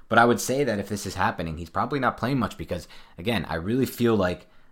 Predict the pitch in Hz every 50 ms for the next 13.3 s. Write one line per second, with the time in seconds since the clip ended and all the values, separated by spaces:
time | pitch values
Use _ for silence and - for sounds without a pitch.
0 | - - 82 - 98 95 90 82 87 85 82 80 80 82 80 80 80 80 76 76
1 | 76 78 76 69 71 71 69 71 73 71 - - 71 71 - 64 58 67 69 -
2 | - 76 76 - - - - 76 65 - - - - - - 92 101 107 104 101
3 | 101 117 131 143 165 180 180 165 170 120 104 117 117 117 117 110 101 92 87 92
4 | 95 92 80 82 - - - 71 67 71 76 73 80 80 82 85 82 - - -
5 | 95 92 92 - - - - - - - 82 80 - - - - 80 - 85 78
6 | 80 - 82 78 71 71 - 71 71 73 76 80 - - 123 117 104 95 92 92
7 | 90 - - 98 98 87 82 78 - - - - - - - 85 80 - - 85
8 | 82 - - 87 85 87 90 90 92 90 80 80 76 76 73 73 - - 80 78
9 | 78 73 78 78 76 - 80 71 73 73 76 73 73 - 69 73 80 90 95 -
10 | - - - - - - - - - 120 120 120 - - 147 131 - 127 113 101
11 | 104 98 95 98 90 85 87 85 85 85 82 82 80 80 78 76 - - 80 76
12 | - 80 76 - - - 80 80 - 73 73 78 78 78 73 71 71 73 78 76
13 | 78 80 78 76 -